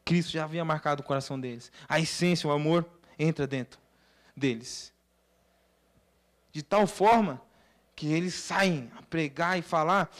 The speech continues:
Aí você vai ver que Pedro e João, né? João era mais próximo de Jesus. Pedro também tava ali, mas a,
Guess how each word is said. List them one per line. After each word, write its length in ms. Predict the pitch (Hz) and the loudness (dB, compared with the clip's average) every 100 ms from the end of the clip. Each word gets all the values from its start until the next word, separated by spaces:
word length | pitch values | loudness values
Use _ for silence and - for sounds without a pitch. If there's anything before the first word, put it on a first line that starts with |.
| - | -6
Aí 100 | 160 | -2
você 240 | 180 208 220 | -2 -2 0
vai 160 | 208 | 0
ver 180 | 175 220 | 2 -2
que 320 | 220 208 147 - _ _ _ | -2 -6 -6 -12 _ _ _
Pedro 300 | 185 226 214 | 6 6 6
e 40 | 202 | 4
João, 560 | 175 170 247 233 135 - _ _ _ _ _ | 4 4 4 2 -4 -14 _ _ _ _ _
né? 280 | 196 214 - _ - | -6 -6 -6 _ -2
João 260 | 180 226 | 2 4
era 140 | 269 277 | 4 2
mais 240 | 269 254 | 0 -2
próximo 400 | - 233 269 220 | 2 2 2 -2
de 80 | 185 | -2
Jesus. 380 | 175 147 135 - | -2 -2 -8 -2
Pedro 440 | 202 247 262 254 - - - - | 0 0 0 -6 -8 -18 -20 -4
também 260 | - 214 247 | 2 4 4
tava 240 | 247 254 | 2 0
ali, 160 | 269 233 | 0 0
mas 220 | 262 247 | -2 0
a, 120 | 254 | 0